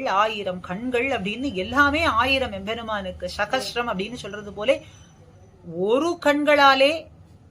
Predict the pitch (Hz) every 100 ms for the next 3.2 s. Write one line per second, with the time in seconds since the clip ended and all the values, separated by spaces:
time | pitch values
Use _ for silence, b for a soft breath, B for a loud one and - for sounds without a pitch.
0 | _ 262 269 269 262 226 202 277 285 269
1 | 254 240 240 277 220 240 254 254 233 208
2 | 202 226 233 214 208 208 254 - 196 220
3 | 202 190